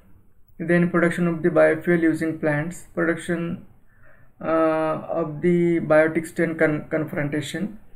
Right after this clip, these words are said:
and development of G M flowers and other aesthetic plants. We will start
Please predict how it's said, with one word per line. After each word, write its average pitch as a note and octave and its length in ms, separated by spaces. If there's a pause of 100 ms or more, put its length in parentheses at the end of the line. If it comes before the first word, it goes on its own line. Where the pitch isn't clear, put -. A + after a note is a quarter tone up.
(340)
and E3 260
development E3+ 540
of D#3+ 180 (520)
G F3 260
M F3 200
flowers D#3+ 440
and D#3+ 100
other D3+ 280
aesthetic D3 500
plants. D3 520 (1600)
We G3 100
will G#3+ 160
start - 520